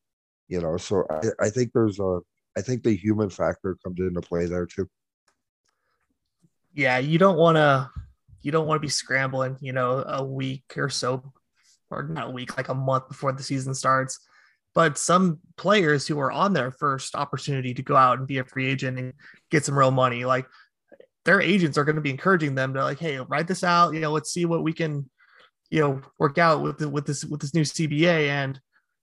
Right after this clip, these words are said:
Speaker 2: you know, let's see how much we can get you, you know, you know, don't, don't rush this process 'cause, you know, we don't know what's gonna happen." But yeah, these old, these older guys, you know, like you said, a guy like Simeon who's been around a while,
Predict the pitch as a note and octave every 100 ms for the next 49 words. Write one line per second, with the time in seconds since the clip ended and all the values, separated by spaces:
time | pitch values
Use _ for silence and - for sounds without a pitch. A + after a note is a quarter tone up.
0 | _ _ _ _ _ _ _ C#3+ C3+ D3
1 | - D3+ D#3 D3 D#3 D3 D3 E3+ D3 C#3
2 | C3+ C#3+ D3 C#3 D3 D3 _ _ _ _
3 | - D#3 C3+ C3+ D#3 D3 - D3 C3+ -
4 | F3+ E3+ D3+ C3+ - C3+ C3+ - - _
5 | _ D3+ C#3 D3+ D3 C#3+ C#3 - C3+ C#3+
6 | E3+ - C#3+ - - _ - E4 F4 F#3
7 | A3+ C4+ D3+ D3+ G3+ D#3 D3 C#3+ C#3 C#3
8 | D3 F3+ F#3+ F3 E3 - D3 C#3 A3+ G3+
9 | - - C3+ C3+ C#3+ C#3+ C#3+ C#3+ C3+ C#3
10 | C#3+ C#3 C#3 C#3 C#3 D3